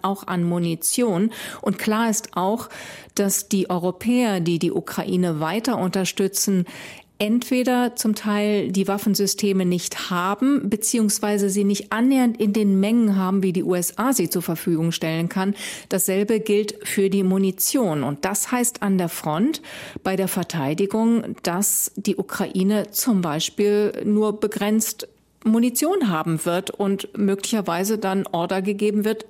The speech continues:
nicht mehr so viel zu schießen, weil einfach nicht genug Nachschub da ist.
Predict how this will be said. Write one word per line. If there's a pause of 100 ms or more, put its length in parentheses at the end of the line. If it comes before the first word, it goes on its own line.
nicht
mehr
so
viel
zu
schießen, (320)
weil
einfach
nicht
genug
Nachschub
da
ist.